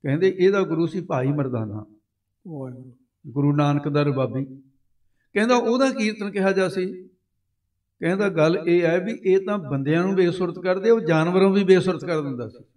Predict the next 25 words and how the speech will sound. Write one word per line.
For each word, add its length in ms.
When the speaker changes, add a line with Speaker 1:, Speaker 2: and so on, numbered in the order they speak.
Speaker 2:
ਵਾਹਿਗੁਰੂ। 760
Speaker 1:
ਆਖੇ, 220
"ਫਿਰ 460
ਭਾਈ 240
ਮਰਦਾਨੇ 480
ਦਾ 120
ਗੁਰੂ 280
ਕੌਣ?" 460
ਕਹਿੰਦੇ, 340
"ਜੀ, 60
ਮੈਂ 160
ਮਰਦਾਨੇ 560
ਦਾ 160
ਗੁਰੂ 360
ਗੁਰੂ 240
ਨਾਨਕ 340
ਸਾਹਿਬ।" 240
ਕਹਿੰਦੇ, 240
"ਉਹਨਾਂ 400
ਦਾ 140
ਰਾਗ 280
ਕੈਸਾ 340
ਸੀ?" 340
ਕਹਿੰਦਾ, 600
"ਅਕਬਰ, 560